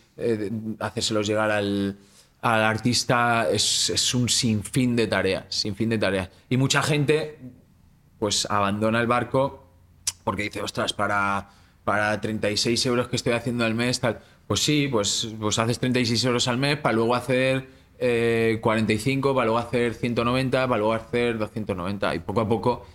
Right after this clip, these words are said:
ir creciendo. Hay que ponerle, yo muchas veces los proyectos, tío, los, los veo como, como un perro. Hay que, eh, no,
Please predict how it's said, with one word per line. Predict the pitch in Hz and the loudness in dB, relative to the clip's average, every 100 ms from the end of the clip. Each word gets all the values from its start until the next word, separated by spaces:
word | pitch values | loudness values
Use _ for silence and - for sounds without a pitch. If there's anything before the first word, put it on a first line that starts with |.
| - | -8
ir | 117 | -4
creciendo. | 120 110 117 101 | -2 -2 -2 0
Hay | |
que | 117 | 0
ponerle, | 151 143 117 104 98 95 90 - - - - | 0 2 2 2 2 0 -2 -6 -20 -20 -6
yo | 147 | -2
muchas | 160 175 160 | 0 2 2
veces | 143 160 | 2 2
los | 139 - | 2 0
proyectos, | 131 131 135 | 0 0 -2
tío, | - 127 127 117 | 0 2 2 2
los, | 120 104 110 | 0 0 0
los | 113 | 0
veo | 110 117 | 2 2
como, | 110 107 104 101 98 90 | 0 0 -2 0 -2 -2
como | 101 107 | -2 0
un | 92 | 0
perro. | 92 78 - - - _ - - | -2 -4 -10 -18 -20 _ -18 -6
Hay | 95 95 | -2 0
que, | 113 | 0
eh, | - 135 135 | 2 0 2
no, | 156 | 2